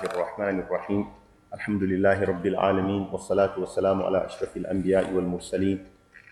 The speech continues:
سيدنا ونبينا محمد وعلى آله وصحبه أجمعين.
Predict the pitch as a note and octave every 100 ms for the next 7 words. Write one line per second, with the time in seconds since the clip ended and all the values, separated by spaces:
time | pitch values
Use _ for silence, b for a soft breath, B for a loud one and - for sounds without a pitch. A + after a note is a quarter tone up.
0 | - G2 A2 A2 G#2+ G2+ G2+ F#2 G2+ G2
1 | G2 F#2 F#2 G#2 G2 F#2+ G2 F#2+ F#2 F#2+
2 | F#2 F#2 G2 F#2+ F#2 F#2 F2+ - G#2+ -
3 | F#2 F#2+ F2+ F#2 F2 G2+